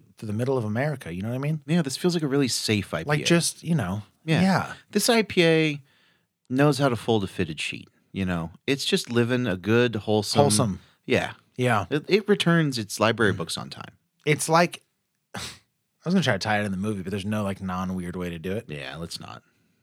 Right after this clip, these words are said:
Speaker 1: It's living a simple life without any of the problems associated with sometimes living a simple life
Speaker 2: Yeah.
Speaker 1: in middle America.
Speaker 2: Yeah. No,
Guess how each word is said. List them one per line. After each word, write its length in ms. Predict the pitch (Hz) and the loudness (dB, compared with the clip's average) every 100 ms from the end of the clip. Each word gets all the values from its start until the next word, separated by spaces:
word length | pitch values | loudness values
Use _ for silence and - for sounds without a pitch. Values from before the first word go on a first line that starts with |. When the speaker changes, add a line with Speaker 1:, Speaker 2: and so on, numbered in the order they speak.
| _ - | _ 0
Speaker 1:
It's 160 | 165 220 | 4 6
living 200 | 220 180 | 6 4
a 40 | |
simple 320 | - 170 139 | 4 2 4
life 440 | 120 98 104 - - _ - | 2 0 -2 -10 -16 _ -2
without 280 | 127 131 143 | 2 4 6
any 160 | 156 147 | 4 2
of 80 | 127 | -2
the 80 | |
problems 480 | 110 123 113 110 101 | 2 4 4 2 -2
associated 580 | 107 - 107 95 104 98 | -2 0 0 0 0 0
with 180 | 95 - | -2 -6
sometimes 600 | - 107 98 101 90 87 | -6 -4 -2 -4 -4 -4
living 220 | 92 85 | -4 -4
a 40 | 85 | -2
simple 320 | - 90 160 | -2 -4 -6
life 260 | 117 - 196 | -8 -6 -2
Speaker 2:
Yeah. 220 | 214 110 | 0 -2
Speaker 1:
in 140 | 104 87 | -4 -6
middle 240 | 85 73 | -8 -10
America. 240 | 127 240 320 | -14 -8 -2
Speaker 2:
Yeah. 220 | 214 - - _ _ _ - - _ _ _ 277 | -2 -2 -8 _ _ _ -20 -20 _ _ _ -6
No, 300 | 269 208 | -2 -2